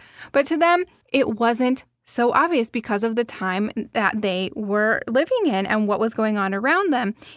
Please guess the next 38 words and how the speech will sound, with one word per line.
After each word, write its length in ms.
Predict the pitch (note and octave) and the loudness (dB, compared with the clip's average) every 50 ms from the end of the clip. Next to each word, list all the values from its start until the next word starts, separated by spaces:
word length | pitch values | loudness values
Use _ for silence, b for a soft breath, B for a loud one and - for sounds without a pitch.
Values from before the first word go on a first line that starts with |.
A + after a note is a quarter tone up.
| B | B
And 200 | - C4+ C4+ B3+ | 2 4 4 4
they 120 | B3 B3+ C4+ | 4 4 4
were 160 | C#4+ D4+ C4 | 4 2 2
just 260 | - B3+ A#3+ A#3 - | 2 0 -2 -2 -6
people, 380 | - A3 G3+ - F#3+ F#3 G3 - - | -8 -8 -4 -2 -4 -4 -4 -6 -8
people 400 | - - D#4+ D#4 - D#4+ D#4 - - | -2 -2 -2 0 2 0 0 0 0
like 340 | G#3+ G#3+ G#3+ G#3 G#3+ - - | 0 0 2 2 0 0 -2
us. 320 | G#3+ G3+ E3 G3+ - - B B B B B B | 0 0 0 -2 -6 -12 B B B B B B
Now, 240 | A3+ A#3 A#3 A#3 G#3+ | 2 4 4 4 4
we 240 | G#3 G#3 A3+ A#3+ C4+ | 2 0 2 2 4
are 100 | D4+ D#4+ | 4 4
not 220 | D4+ D4+ D4 - | 4 2 2 2
melting 380 | B3+ C4+ D4 D#4 - E4+ D#4+ C#4 | 2 0 0 0 0 0 2 2
down 220 | C#4 C#4 C#4+ C#4 | 4 4 4 4
gold 380 | C4+ D4+ D#4+ B3+ A3 A3 G#3+ - b b b - | 6 6 6 6 4 2 -2 -4 b b b -2
to 100 | C#4 A3+ | -2 -2
create 320 | - B3+ C4+ C4+ C4+ A#3+ | 0 2 2 2 2 2
golden 360 | A3 B3+ A#3+ A#3 A3+ A3 G#3+ | 2 2 2 2 2 0 -2
statues 520 | - - C#4 F4 A#4+ - - D#4 B3 A#3 - | 2 4 4 4 4 2 2 0 0 0 0
to 140 | - A#3 | 0 0
worship, 420 | G#3 G#3 G#3 G#3 - G#3 G#3 - - _ _ _ _ _ _ _ - | 0 0 -2 -2 -2 -4 -4 -4 -6 _ _ _ _ _ _ _ -6
but 220 | G#3+ G3+ A#3+ A#3+ | 0 2 4 4
I'll 120 | A#3+ B3+ C4 | 4 4 2
tell 200 | - D#4+ C4+ B3+ | 2 0 0 2
you 160 | A#3+ B3 B3 | 2 0 2
this, 400 | C#4 D#4+ B3+ D#3+ F#3+ - - _ b b b b b b b _ _ _ _ - | 2 2 2 2 0 -4 -8 _ b b b b b b b _ _ _ _ 0
metaphoric 800 | A3 A#3 B3+ C#4+ F4 F4+ - - D4+ D4 D#4 D4+ D#4+ - - | 2 4 4 4 2 2 2 2 4 4 4 4 2 0 -4
golden 400 | A3+ - A#3 B3 B3+ D4 D4 C#4+ | 2 4 4 4 6 6 4 4
calves 560 | - - - A#3+ A3 A3+ A#3+ B3 A#3+ A#3+ A#3 - - | 2 0 0 2 4 6 4 4 2 0 -4 -4 0
are 420 | A3+ G#3+ G#3+ A3 A3+ A#3 A#3 A3 _ _ _ - - | 2 2 4 6 6 4 4 2 _ _ _ -2 0
everywhere, 1040 | G#3+ G#3+ G#3+ G#3 G3 G#3+ G#3 G#3 G#3 G#3 F#3+ G3 G3+ G3 F#3+ F#3+ F3+ F3+ G3 - _ _ _ _ _ _ _ | 2 4 4 2 2 2 2 2 2 2 0 0 0 0 0 0 0 0 -2 -6 _ _ _ _ _ _ _
you 140 | - G3+ G3+ | -6 -4 -2
know? 280 | G3+ G#3 A3 C4 C#4 - _ _ - | 0 0 0 0 -2 -4 _ _ -4
Just 160 | - C4+ C#4 | -4 -2 -2
think 140 | G4+ G#4 - | -2 -4 0
about 240 | D#4 B3+ G3 E3+ - | 2 4 4 4 2
it. 140 | - - _ _ _ _ | -2 -6 _ _ _ _
Pride, 640 | - - B3+ - G#3 G3+ G3+ - - - G#3+ | -4 0 0 2 2 2 0 -2 -2 -4 -6